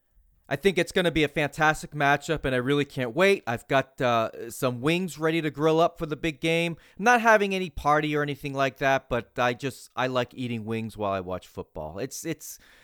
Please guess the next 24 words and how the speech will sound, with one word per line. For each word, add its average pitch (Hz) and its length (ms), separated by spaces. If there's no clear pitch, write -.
just - 300
something 165 460
that 143 120
us 131 220
U 139 260
S 143 140
Americans 139 640
like 123 200
to 120 60
do 127 300
from 117 160
time 110 280
to 107 60
time, 98 380
mainly 117 320
time 117 240
to 95 80
time 107 280
every 101 160
Sunday 107 360
between 101 400
September 226 500
and 175 140
December, 92 560